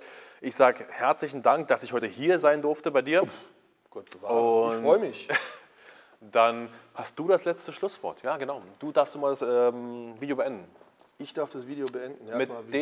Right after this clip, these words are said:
Speaker 2: gesagt,
Speaker 1: Worten,
Speaker 2: du
Speaker 1: was
Speaker 2: hast
Speaker 1: du
Speaker 2: grad
Speaker 1: sagen
Speaker 2: schon
Speaker 1: möchtest.
Speaker 2: gesagt, vielen Dank an dich, dass ich hier in deinem Video, ähm, ja, auftreten durfte, kann man das so sagen?
Speaker 1: Ja.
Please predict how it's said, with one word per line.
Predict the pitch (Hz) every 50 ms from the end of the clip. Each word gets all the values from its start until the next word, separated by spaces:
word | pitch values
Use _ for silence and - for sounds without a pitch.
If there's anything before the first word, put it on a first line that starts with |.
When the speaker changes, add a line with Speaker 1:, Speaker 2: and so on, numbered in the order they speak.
| 160 151
Speaker 2:
gesagt, | 131
Speaker 1:
Worten, | 123 123 127 - 135
Speaker 2:
du | 127
Speaker 1:
was | 120 147
Speaker 2:
hast | 156 -
Speaker 1:
du | 120
Speaker 2:
grad | - -
Speaker 1:
sagen | 104
Speaker 2:
schon | - 143
Speaker 1:
möchtest. | 131 117 123 120
Speaker 2:
gesagt, | 117 - -
vielen | - 143 135 131
Dank | 131 127 127
an | 127 123 120
dich, | 135 165 - - - _ _ _
dass | - 123
ich | 120 113
hier | - 127 123
in | 117
deinem | 120 117 113 117 110
Video, | 123 127 127 127 123 123 123 123 - - _ _ _ _ _ _ _ _
ähm, | - 113 113 113 113 113 113 110 110 110 104 _ _ _ _ _ _ _ _ _ _ _ -
ja, | - -
auftreten | - 123 - - - 143 147 - 147 135
durfte, | 135 139 - - - - 139
kann | - -
man | 117 113
das | 110 -
so | - 110
sagen? | 101 107 110 123 127 123 _ _ _ -
Speaker 1:
Ja. | 90 87 87 87